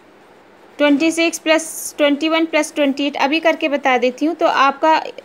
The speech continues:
आंसर सेवेंटी वन आएगा। चलिए शुरू करते हैं, ट्वेंटी सिक्स, ट्वेंटी वन, ट्वेंटी एट। अब हम ये plus करेंगे, सिक्स, सेवन,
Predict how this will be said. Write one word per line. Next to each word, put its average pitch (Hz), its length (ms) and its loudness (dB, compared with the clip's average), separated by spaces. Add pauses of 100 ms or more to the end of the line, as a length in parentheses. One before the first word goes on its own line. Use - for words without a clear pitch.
आंसर 262 400 2
सेवेंटी 277 680 -2
वन 262 220 0
आएगा। 190 360 -2 (720)
चलिए 262 260 0
शुरू 294 200 -4
करते 285 260 -2
हैं, 359 120 -2 (840)
ट्वेंटी 254 300 0
सिक्स, 359 480 -4 (1700)
ट्वेंटी 254 340 0
वन, 311 280 -2 (1120)
ट्वेंटी 240 460 0
एट। - 140 -12 (360)
अब 254 100 0
हम 269 260 2 (320)
ये 254 60 0
plus 262 300 0
करेंगे, 214 360 -4 (500)
सिक्स, 330 520 0 (260)
सेवन, 285 540 2